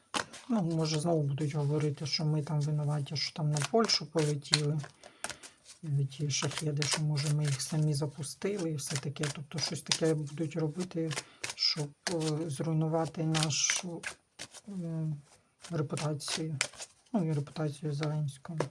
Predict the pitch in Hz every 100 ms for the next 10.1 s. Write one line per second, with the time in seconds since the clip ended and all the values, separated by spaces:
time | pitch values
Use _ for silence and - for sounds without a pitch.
0 | - - - - - - - 156 - 165
1 | 143 - - 180 180 180 165 - 131 -
2 | - - _ - - - - - - -
3 | - - - - - 165 - 160 170 160
4 | 151 - 151 143 139 131 156 147 139 -
5 | - - - - - - 156 139 - -
6 | 180 175 175 185 185 180 180 175 165 160
7 | 160 - 151 151 - 175 175 160 151 165
8 | 160 147 151 151 175 151 - 165 214 196
9 | 170 170 185 185 170 - 170 151 156 185